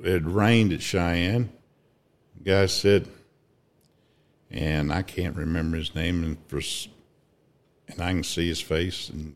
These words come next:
everything right now. But he told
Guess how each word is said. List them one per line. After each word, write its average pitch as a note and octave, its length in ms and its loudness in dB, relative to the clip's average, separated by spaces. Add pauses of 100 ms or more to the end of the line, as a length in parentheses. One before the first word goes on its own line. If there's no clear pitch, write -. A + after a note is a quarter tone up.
(160)
everything E2 440 -6
right D2+ 180 -4
now. E2 320 -6 (1040)
But - 160 -6
he F2+ 120 2
told F2 420 2